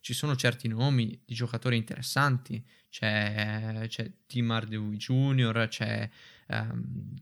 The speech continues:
to-, togli il, togli il Porz, perché secondo me anche quello è un altro discorso. Tante critiche a Porzingis sono state rivolte, ma ragazzi, è rientrato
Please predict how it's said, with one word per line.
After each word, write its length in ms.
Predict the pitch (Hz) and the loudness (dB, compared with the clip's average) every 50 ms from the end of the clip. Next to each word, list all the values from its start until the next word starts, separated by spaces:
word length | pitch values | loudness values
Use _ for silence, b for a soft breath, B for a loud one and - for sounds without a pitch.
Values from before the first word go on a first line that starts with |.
| - | -8
to-, 240 | _ - 123 131 - | _ -2 0 0 4
togli 320 | - - 135 143 151 147 139 | 6 8 10 10 10 10 8
il, 280 | 135 127 117 101 - _ | 8 8 6 4 -2 _
togli 260 | - - 131 135 135 123 | 2 4 4 6 6 4
il 100 | 107 113 | 2 2
Porz, 440 | - 120 110 123 123 127 - - 113 | 0 2 2 4 2 2 2 0 0
perché 200 | 113 113 110 113 | 2 2 2 0
secondo 280 | 117 - - 113 113 | 0 0 0 4 6
me 60 | 113 113 | 6 6
anche 220 | 113 113 - 117 | 6 4 2 0
quello 260 | 113 117 117 117 110 | 2 4 4 4 4
è 40 | 107 | 2
un 80 | 107 107 | 2 2
altro 240 | 107 110 - 120 | 2 0 0 -2
discorso. 640 | 107 104 107 - - - 110 107 117 - - 123 113 b b b b b | -4 -2 -4 -4 -4 -6 -6 -6 -6 -6 -8 -8 -8 b b b b b
Tante 340 | - 117 123 131 127 - 131 127 | 6 8 8 8 8 6 4 6
critiche 800 | - 127 131 135 135 127 147 131 156 151 147 160 160 170 - _ _ _ _ _ - | 10 10 10 10 8 6 2 2 4 6 4 4 4 0 -8 _ _ _ _ _ -6
a 120 | - 113 | -4 -4
Porzingis 800 | - - 113 107 104 - - - 120 123 127 127 127 135 131 - | -2 -2 -2 -2 -2 0 2 4 4 6 6 4 4 2 2 0
sono 140 | - 117 113 | 0 -2 -2
state 260 | - - 113 - 120 | -2 -2 -2 0 0
rivolte, 440 | 113 110 110 110 131 135 131 - 117 | 2 2 4 4 4 2 2 2 0
ma 160 | 107 - - - | -2 -2 -4 -6
ragazzi, 560 | - 104 107 107 110 113 - - - - - | -6 -4 -2 0 0 -2 -2 -4 -8 -8 -8
è 360 | - 85 90 95 - 131 117 | -10 -10 -10 -12 -8 -4 2
rientrato 800 | 117 113 110 110 110 - 123 120 120 127 127 143 127 123 120 | 4 4 4 4 4 6 6 8 8 6 6 2 0 0 -2